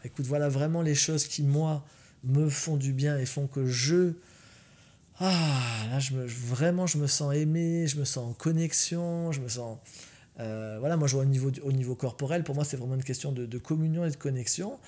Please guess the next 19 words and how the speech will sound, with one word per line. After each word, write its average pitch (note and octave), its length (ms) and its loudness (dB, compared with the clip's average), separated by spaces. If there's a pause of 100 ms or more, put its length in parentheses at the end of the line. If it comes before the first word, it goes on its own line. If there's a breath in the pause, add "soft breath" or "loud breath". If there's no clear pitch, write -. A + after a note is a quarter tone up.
(180 soft breath)
et C3 80 -4
que - 60 -2
si D3+ 180 2
je C3+ 80 4
vis D#3+ 100 0
pas E3+ 180 0
certaines D3+ 320 0
choses D3+ 180 -2
qui - 80 -6
sont C#3+ 140 -2
assez B2+ 260 0
précises, F3+ 520 0 (360 soft breath)
ben, C3+ 140 -4
je D3 120 2
ne F3+ 60 0
sens D#3 180 0
pas F#3 120 -2
la E3 80 -6
connexion. E3 500 -2